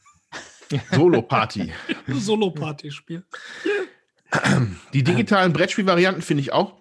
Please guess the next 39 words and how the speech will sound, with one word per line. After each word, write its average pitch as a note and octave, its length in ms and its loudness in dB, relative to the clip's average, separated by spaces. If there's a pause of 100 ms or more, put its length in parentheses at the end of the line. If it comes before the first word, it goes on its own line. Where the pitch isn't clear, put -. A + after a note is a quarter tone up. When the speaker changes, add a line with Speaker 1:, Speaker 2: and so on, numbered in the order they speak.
Speaker 1:
finden D#3+ 300 2
auch B2+ 180 2
bei - 80 2
uns G3+ 260 2
Einzug. F3 500 -2
Nachdem B2 280 0
mein A2 140 0
Freund C#3+ 340 -2
gerade G#2 220 0
Frosthaven C3+ 640 -2
auf G#2+ 140 -2
Kickstarter D#3 460 -2
unterstützt C#3 400 -6
hat, C3 140 -2
haben A#2+ 200 0
wir A#2+ 140 2
uns - 240 -8
zu - 160 -8
entschlossen, A2+ 440 -4
Gloomhaven B2 520 0
bei F#2+ 120 0
Steam F#3+ 300 -2
zu C3+ 140 -10
kaufen B2 340 0
und F#2+ 100 -6
spielen B2+ 180 -2
das A#2+ 100 -2
jetzt A#2 160 -4
seit - 160 -2
vier D3 240 -2
Wochen B2 240 -2
einmal A#2 340 0
die G2 140 -2
Woche E3+ 200 -2
und D3+ 120 0
es B2 100 -6
macht - 180 -6
viel A#2+ 220 -4
Spaß. - 480 -8